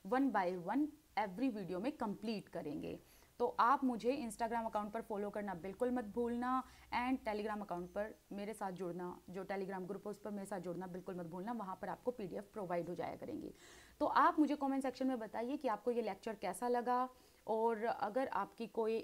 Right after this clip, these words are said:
ऐसी query है जहाँ पर आपको लगता है कि आपके कुछ ऐसे डाउट हैं regarding this video, you can write down in comment section।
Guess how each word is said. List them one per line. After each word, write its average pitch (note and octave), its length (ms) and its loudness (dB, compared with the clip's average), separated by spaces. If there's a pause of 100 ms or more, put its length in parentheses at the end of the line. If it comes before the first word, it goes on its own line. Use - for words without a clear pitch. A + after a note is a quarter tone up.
(100)
ऐसी G#3+ 220 -4 (120)
query G#3+ 340 0
है A#3+ 280 0
जहाँ G#3 320 -2
पर A3 80 -2
आपको G3+ 240 -2
लगता G#3 280 -6
है G#3+ 40 -4
कि G#3+ 100 -6
आपके G#3 200 -6
कुछ - 180 -10
ऐसे A3+ 160 -2
डाउट G3 460 -2
हैं A#3+ 140 -6 (280)
regarding F#3+ 400 0 (140)
this B3 220 2
video, C4+ 280 2 (380)
you A3+ 240 -4
can C4 260 2
write G#3 240 0
down G#3+ 280 -4
in A3+ 60 -6 (120)
comment G3+ 360 -4
section। B3 400 -2